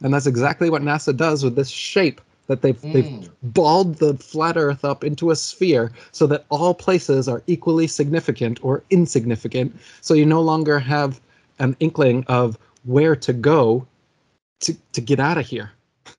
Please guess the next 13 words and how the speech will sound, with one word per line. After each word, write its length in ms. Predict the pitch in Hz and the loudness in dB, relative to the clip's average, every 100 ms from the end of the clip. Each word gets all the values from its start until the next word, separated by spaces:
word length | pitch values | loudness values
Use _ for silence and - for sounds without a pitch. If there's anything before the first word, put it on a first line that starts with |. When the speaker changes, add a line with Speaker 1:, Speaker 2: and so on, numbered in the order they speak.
| _ _ _ _ _ _ _ _ | _ _ _ _ _ _ _ _
Speaker 2:
I-, 140 | 160 147 | -14 -8
insane. 460 | 156 139 127 131 143 | -6 -4 -2 -2 -2
And 140 | 127 | -2
if 100 | 143 | -4
you 80 | 139 | -2
take 220 | 160 160 | -2 0
that 200 | 156 123 | 0 -2
back 200 | - 120 - | 0 -2 -4
to 100 | 113 | -12
the 100 | 107 | -10
Santa 440 | - 127 147 175 | -4 -2 -2 -8
Claus 280 | - 127 117 | -10 -6 -4
analogy, 640 | 104 107 107 117 196 190 | -2 -2 -4 -6 -6 -8